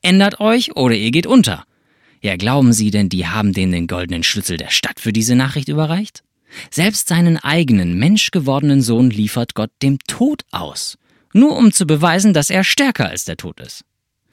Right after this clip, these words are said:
Immer müssen die anderen die harten Jobs für ihn machen. Also, ich find das schon ziemlich egoistisch. Dabei könnte doch gerade er seinen Mist selber machen. Schließlich heißt es, er sei allmächtig.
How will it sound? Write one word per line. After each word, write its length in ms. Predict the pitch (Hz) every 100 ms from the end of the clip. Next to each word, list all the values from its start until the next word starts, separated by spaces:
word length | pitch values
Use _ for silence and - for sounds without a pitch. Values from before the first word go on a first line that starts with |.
| _
Immer 260 | 185 233 220
müssen 320 | 175 - 185
die 160 | -
anderen 380 | - 151 113 87
die 120 | 82
harten 280 | 95 123 135
Jobs 280 | 139 127 -
für 100 | 78
ihn 120 | 71
machen. 320 | 69 - 62 - _ -
Also, 280 | 156 175 - _ -
ich 200 | 240 -
find 260 | 220 233
das 140 | 214 196
schon 320 | - 220 247
ziemlich 520 | - - 170 170 175 196
egoistisch. 760 | 180 277 262 - - - - _ _ _ _
Dabei 340 | 117 120 104 -
könnte 220 | 135 113
doch 220 | 101 -
gerade 340 | 113 107 104 101
er 400 | 196 190 95 -
seinen 400 | 98 104 90 90
Mist 220 | 87 -
selber 280 | 147 165 87
machen. 340 | - - - _ _ -
Schließlich 480 | - 98 87 87
heißt 240 | 87 82 -
es, 160 | 71 -
er 180 | 82 82
sei 220 | 73 -
allmächtig. 720 | 73 73 170 - - - _